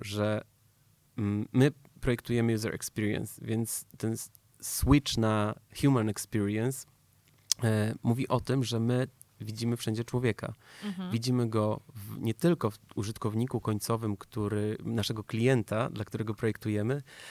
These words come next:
Speaker 1: ale widzimy go też w naszym kliencie, któremu chcemy pomóc rozwinąć biznes.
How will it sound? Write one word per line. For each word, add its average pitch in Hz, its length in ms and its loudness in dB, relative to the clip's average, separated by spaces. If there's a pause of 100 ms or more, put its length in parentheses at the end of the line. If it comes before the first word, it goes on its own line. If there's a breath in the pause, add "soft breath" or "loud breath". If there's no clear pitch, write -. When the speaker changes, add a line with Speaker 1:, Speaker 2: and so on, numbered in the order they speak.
Speaker 1:
ale 107 220 0
widzimy 117 400 2
go 113 140 0
też 113 260 -2
w - 120 -14
naszym 113 320 -2
kliencie, 117 720 0 (180 soft breath)
któremu 117 340 -2
chcemy 120 600 0 (420)
pomóc 120 500 2 (140)
rozwinąć 110 480 0
biznes. 110 480 -4